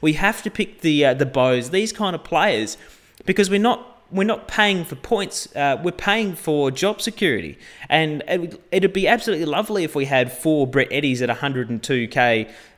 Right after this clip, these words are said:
that we can just chuck a couple on our field and they're gonna score fifties, uh, and sixties each week. But we can't even get guaranteed fifties out of them.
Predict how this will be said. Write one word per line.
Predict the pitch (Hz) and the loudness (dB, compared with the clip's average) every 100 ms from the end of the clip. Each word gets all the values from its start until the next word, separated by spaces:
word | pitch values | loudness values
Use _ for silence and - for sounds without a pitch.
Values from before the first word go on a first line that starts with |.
| _ | _
that | 147 139 | 0 0
we | 143 | 2
can | 135 135 | 0 -2
just | 127 - | -2 -2
chuck | 151 - | -2 -2
a | - | -4
couple | 143 131 131 | -4 -2 0
on | 120 | 0
our | 107 | 0
field | 139 139 120 | 0 0 0
and | 117 | 0
they're | 120 | -2
gonna | 113 | -4
score | - - 127 117 113 - - - - | -4 0 2 2 0 -4 -16 -18 -18
fifties, | - 147 - 127 117 113 - | -4 -4 -2 -4 -4 -6 -4
uh, | |
and | 120 104 110 - | -2 -2 -2 -4
sixties | 165 - 127 120 | -6 -6 -4 -2
each | 113 - | -4 -2
week. | 165 95 - - - - _ | -2 -2 -6 -18 -20 -20 _
But | 165 - 165 | 2 2 -4
we | 180 | -2
can't | 240 220 | 0 0
even | 147 131 | -2 0
get | 127 - - - 147 | 0 0 -6 -10 0
guaranteed | 147 143 127 139 117 | 2 2 -2 -4 -6
fifties | - - 214 - 254 226 175 | -6 -6 -6 -6 -6 -4 -2
out | 123 110 | -2 -4
of | |
them. | - | -10